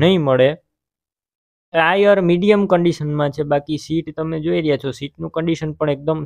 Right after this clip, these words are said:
સારું છે. બાકી ફૂલ જવાબદારી સાથે રણજીતભાઈને ટ્રેક્ટર વેચવાનું છે. પાવર સ્ટેરિંગવાળું ટ્રેક્ટર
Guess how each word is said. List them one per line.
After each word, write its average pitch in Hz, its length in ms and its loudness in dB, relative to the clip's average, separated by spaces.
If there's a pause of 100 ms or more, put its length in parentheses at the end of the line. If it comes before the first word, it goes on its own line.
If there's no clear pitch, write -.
સારું 165 400 2
છે. 135 100 2 (960)
બાકી 185 340 2
ફૂલ 190 240 2
જવાબદારી 180 580 2
સાથે 170 260 2
રણજીતભાઈને 156 560 2
ટ્રેક્ટર 143 400 -2 (180)
વેચવાનું 151 540 0
છે. 123 200 -6
પાવર 156 280 4
સ્ટેરિંગવાળું 147 560 2
ટ્રેક્ટર 143 420 2